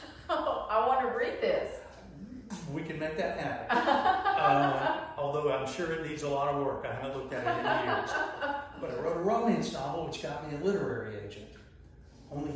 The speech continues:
Speaker 2: he couldn't sell the novel, so I was afraid he was gonna drop me as a client. And I, uh, so I pulled out this old book that I'd been, that had been turned down by everybody,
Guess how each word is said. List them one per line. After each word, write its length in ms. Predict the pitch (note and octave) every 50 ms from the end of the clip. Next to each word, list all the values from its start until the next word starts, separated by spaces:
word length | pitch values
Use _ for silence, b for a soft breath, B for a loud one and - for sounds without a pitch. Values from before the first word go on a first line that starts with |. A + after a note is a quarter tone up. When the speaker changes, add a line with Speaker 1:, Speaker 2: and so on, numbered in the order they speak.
| E3
Speaker 2:
he 60 | E3 -
couldn't 260 | - F#3+ F3 - F3+
sell 340 | - - A#3 A3+ A#3 A#3+ B3+
the 80 | C4 C4
novel, 480 | C4 C4+ C#4 C4 - - C#3 - - -
so 240 | - - C#3+ B2+ B2+ C3+
I 60 | D#3+
was 140 | E3+ - -
afraid 280 | - - - A#2 A#2 A#2
he 60 | A#2 A#2
was 100 | A#2 -
gonna 240 | - A#2 A2+ A2+ A#2 A#2
drop 380 | B2 B2 C3+ D3 D#3 D#3 D#3 D#3
me 240 | D3 C#3+ C#3+ C#3+
as 160 | B2+ A#2 A#2 -
a 40 |
client. 520 | - - - C#3 C#3 C#3+ C#3+ C#3+ C#3+ C3 C3+ - B B B B B B B B C3 -
And 160 | C3 B2+ B2
I, 320 | A#2 A#2 A#2 A#2 A#2 A#2 A2+
uh, 240 | A2+ G#2+ G#2+ G#2+ G#2+ - - - - - - -
so 220 | - - - E3 D3
I 60 | C3+
pulled 360 | C3+ - - F3 E3+ E3 -
out 200 | D3 C#3 C#3 - -
this 160 | - - -
old 320 | D#3+ D#3+ F3+ F#3 - - -
book 300 | G#3+ A#3 A#3+ - - E3+
that 100 | C#3+ C3
I'd 240 | B2+ B2+ B2 C3
been, 220 | C3+ C3+ C3 C3 -
that 100 | C#3+ C#3
had 140 | C#3 C#3 C#3
been 160 | C3 B2+ B2+
turned 320 | - - G#3 A3 A3 A3 G#3
down 260 | G#3 G#3 G#3 G3+ F#3
by 240 | F#3+ F#3+ F#3+ F#3+ G3
everybody, 600 | A3 A3 A3 F3 - - G#2+ - - - - -